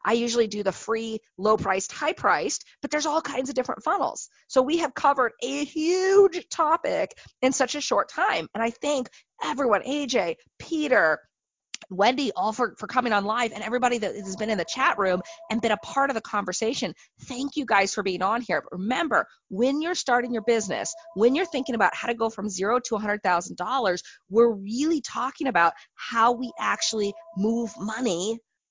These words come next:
through a business and doing that consistently. So you guys, you are listening to Profit Launch with Kathleen Reason. I'm your host, Kathleen Reason. Next week, we're gonna talk about the best part, the enrollment, how we actually get people to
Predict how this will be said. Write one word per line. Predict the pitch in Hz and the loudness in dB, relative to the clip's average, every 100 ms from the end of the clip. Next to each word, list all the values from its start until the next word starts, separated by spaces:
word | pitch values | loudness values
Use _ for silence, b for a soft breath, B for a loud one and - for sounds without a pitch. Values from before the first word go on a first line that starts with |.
| _ | _
through | 247 254 | 2 4
a | 208 | 4
business | 302 - 220 - - - - | 2 0 -2 -2 -6 -6 -8
and | 233 | -4
doing | 233 247 | -2 0
that | 180 - | -2 -4
consistently. | 190 202 202 196 131 117 - _ _ _ _ _ - | -6 -6 -4 -4 -4 -8 -12 _ _ _ _ _ -8
So | 240 | -2
you | 254 | 2
guys, | 269 240 - | 4 4 2
you | 220 240 | 2 4
are | 233 | 6
listening | 214 233 - 180 170 - - | 6 4 2 -6 -6 -12 -8
to | 240 | -8
Profit | - - 202 226 247 | -6 0 0 2 -2
Launch | 202 208 135 - | 2 2 2 -2
with | 196 - | -6 -6
Kathleen | 220 214 233 214 | -10 -8 -6 -4
Reason. | 202 - 185 - | -4 -2 -4 -2
I'm | 202 240 | -2 0
your | 240 | 0
host, | 233 - | -2 -4
Kathleen | 208 180 180 | -4 -4 -6
Reason. | 170 170 - 147 B B - | -6 -6 -6 -8 B B -4
Next | 226 226 - | -4 -2 -4
week, | 262 190 | -4 -2
we're | 226 | -2
gonna | 208 | -2
talk | - - 196 | -2 2 2
about | - 180 180 B _ | 4 4 4 B _
the | 185 196 214 208 | 0 6 8 8
best | 220 240 - | 6 6 6
part, | 190 190 214 | 4 4 2
the | 208 | 0
enrollment, | 196 214 247 226 - | 2 2 4 2 0
how | - 220 | -2 -2
we | 240 | -2
actually | - 214 - 214 | -2 -2 0 -2
get | 196 196 | -2 -4
people | 214 196 196 | -4 -6 -6
to | - | -8